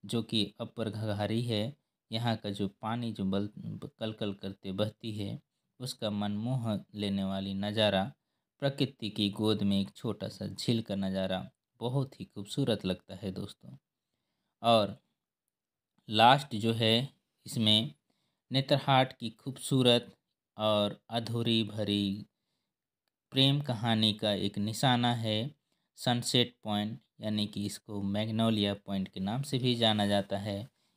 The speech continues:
यहाँ हजारों की संख्या में प्रतिदिन लोग आते हैं और इस सनसेट पॉइंट का सूर्यास्त का नज़ारा देखते हैं।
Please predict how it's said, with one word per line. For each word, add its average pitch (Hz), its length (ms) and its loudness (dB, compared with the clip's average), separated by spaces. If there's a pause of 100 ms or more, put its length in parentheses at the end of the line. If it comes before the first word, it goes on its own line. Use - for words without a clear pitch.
(100)
यहाँ 113 540 -2 (140)
हजारों 127 460 6
की 120 140 -6
संख्या 110 420 -4
में 101 140 0
प्रतिदिन 101 600 -4
लोग 98 300 0
आते 107 340 -4
हैं 101 380 -6 (100)
और 101 220 -8
इस - 360 -10
सनसेट 104 460 -4
पॉइंट 95 220 -4
का 160 240 -6 (540)
सूर्यास्त 117 580 4
का 107 140 -6
नज़ारा 107 440 2
देखते 104 340 -4
हैं। 101 320 -6